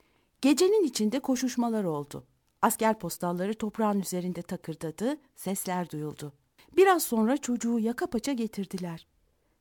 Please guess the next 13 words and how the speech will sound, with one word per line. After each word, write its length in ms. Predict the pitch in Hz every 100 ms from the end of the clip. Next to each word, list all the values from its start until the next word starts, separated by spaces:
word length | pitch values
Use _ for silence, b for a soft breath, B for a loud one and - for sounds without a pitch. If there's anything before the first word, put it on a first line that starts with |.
| -
Beyaz 340 | 247 240 247 247
gömleğin 460 | 214 208 208 202
üzerinde 500 | 180 202 190 190 202
taptaze 760 | - 285 339 - 262 240 262 254
kan 260 | 254 220
lekeleri 460 | 180 - 160 156 151
vardı. 340 | 151 151 - - _ _ _ _ -
Nöbetçinin 520 | 233 285 277 302 302
elinden 560 | 240 202 202 214 285 247
bileğini 360 | 214 202 185
kurtardı, 760 | - 165 - 170 156 - 277 359 _ -
burnunu 420 | 226 208 185 175
sildi. 460 | - 160 151 147